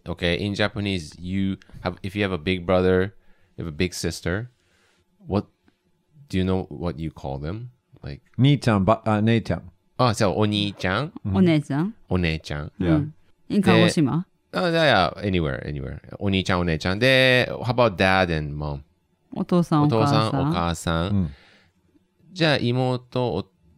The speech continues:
Speaker 1: 弟は? Ah, little brother, little sister.
Speaker 2: Ototo-chan? Ototo-kun?
Speaker 1: Ototo-chan?
Speaker 3: Yeah, ototo, imoto. No
Speaker 2: Mm.
Speaker 3: chan, no kun.
Speaker 2: No kun. Ah.
Speaker 3: Yeah.
Speaker 1: そうでしょ?
Speaker 3: Mm.
Speaker 1: Why is that?
Speaker 3: Because they are younger.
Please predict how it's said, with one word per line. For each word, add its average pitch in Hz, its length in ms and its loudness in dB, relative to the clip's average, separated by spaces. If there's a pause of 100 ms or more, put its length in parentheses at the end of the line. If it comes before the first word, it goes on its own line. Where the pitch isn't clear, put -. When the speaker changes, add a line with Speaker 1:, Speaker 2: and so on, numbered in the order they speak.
(180)
Speaker 1:
弟 78 500 -6
は? 113 220 -4 (960)
Ah, 98 220 2
little 110 300 4
brother, 104 480 4
little 85 200 -2
sister. 101 420 -10 (420)
Speaker 2:
Ototo-chan? 95 840 0 (320)
Ototo-kun? 117 580 4
Speaker 1:
Ototo-chan? 175 560 -2 (140)
Speaker 3:
Yeah, 147 140 8
ototo, 214 380 4
imoto. 180 520 6 (320)
No 285 240 6
Speaker 2:
Mm. - 80 0
Speaker 3:
chan, 196 420 2
no 190 200 0
kun. 117 300 4
Speaker 2:
No - 0 -
kun. 107 160 0
Ah. 92 220 -2 (380)
Speaker 3:
Yeah. - 20 -6
Speaker 1:
そ 131 220 4
う 120 40 6
で 92 80 4
し 80 120 -2
ょ? 76 300 4
Speaker 3:
Mm. 147 340 0
Speaker 1:
Why 98 480 4
is 98 160 -2
that? 98 360 0 (1700)
Speaker 3:
Because 175 540 0
they 160 220 2
are 151 80 0
younger. 143 440 2